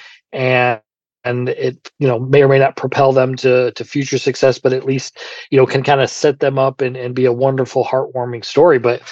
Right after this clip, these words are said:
as far as, as, as, as it goes for golf, I think it's pretty terrible that these guys, for, for golf, because you and I will tune in to watch Grayson Murray win the, win the Sony Open and have no problem with it. You know, we'll, we'll watch that,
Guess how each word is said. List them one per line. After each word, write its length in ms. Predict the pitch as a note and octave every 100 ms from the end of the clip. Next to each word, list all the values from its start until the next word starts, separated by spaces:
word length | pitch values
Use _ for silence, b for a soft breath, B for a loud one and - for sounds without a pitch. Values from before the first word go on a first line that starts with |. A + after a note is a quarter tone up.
| - _ -
as 100 | C#3
far 240 | - A#3 F#3+
as, 140 | C#3
as, 500 | - D#3 D3+ C3+ D#3
as, 300 | D#3 C#3 B2
as 180 | - C#3
it 60 | C3
goes 300 | D3+ E3+ -
for 180 | D#3+
golf, 540 | B2+ A#2 B2 E3 - - b b b
I 140 | C3 D3+
think 180 | G3+
it's 140 | D3+ -
pretty 260 | - C#3
terrible 420 | A#2 C3 F#3 A#2+ A2
that 100 | G2
these 160 | B2
guys, 160 | B2 - - D#3+
for, 480 | - C3+ A#2+ A#2+ B2+
for 100 | -
golf, 320 | B2 B2 D3+
because 540 | - C#3 C#3 C3 B2+ - B B B _ _ _ _ _ _ _ _ _
you 280 | D3 D#3 B3+
and 80 | G#3
I 180 | G3 F#3
will 160 | D#3
tune 300 | - F#3 D#3+
in 160 | D#3 D3
to 80 | C3
watch 260 | C3 A#2+
Grayson 360 | - C#3+ - C3+
Murray 200 | C3+ B2+
win 240 | B2 B2+
the, 240 | B2 A#2 -
win 180 | C#3 C3
the 40 |
Sony 380 | - C#3 C3 B2
Open 260 | B2+ B2
and 100 | A#2
have 120 | B2 B2+
no 100 | B2
problem 340 | C3+ C3+ B2
with 220 | A2+ -
it. 60 | C3
You 100 | B2+
know, 100 | B2+
we'll, 320 | C3 D3 C3+ B B B
we'll 160 | D3 D#3+
watch 300 | D#3 D#3 -
that, 260 | C#3 C3